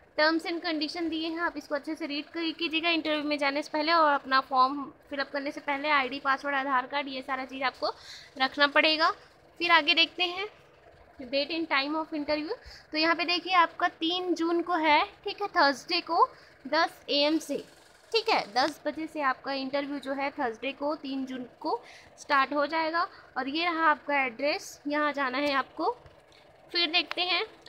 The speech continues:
फ्रेंड्स, आपको कोई टेंशन लेने की ज़रूरत नहीं है, इसका link आपको description box के नीचे मिल जाएगा, आप वहाँ जाइए और वहाँ से ये पीडीएफ़ तुरंत download कर लीजिए।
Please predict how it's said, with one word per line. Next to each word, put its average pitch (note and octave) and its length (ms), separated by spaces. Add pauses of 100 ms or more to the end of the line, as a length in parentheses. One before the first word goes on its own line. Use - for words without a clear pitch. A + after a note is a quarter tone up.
(460)
फ्रेंड्स, E4+ 340 (140)
आपको C#4 260 (180)
कोई D#4 360
टेंशन E4+ 340
लेने E4+ 200
की E4 100
ज़रूरत D#4+ 280
नहीं F4 120
है, F4 80
इसका D4 220
link D4 220
आपको D4+ 180
description C#4+ 560
box D4 280
के E4+ 120 (440)
नीचे C#4+ 240
मिल C#4+ 180
जाएगा, E4+ 240
आप E4+ 140
वहाँ D#4 180
जाइए D#4+ 260
और F#4+ 140
वहाँ C#4+ 200
से C#4 120
ये C#4 80
पीडीएफ़ B3+ 320
तुरंत C#4 400
download B3 360
कर C4 180
लीजिए। G#3 340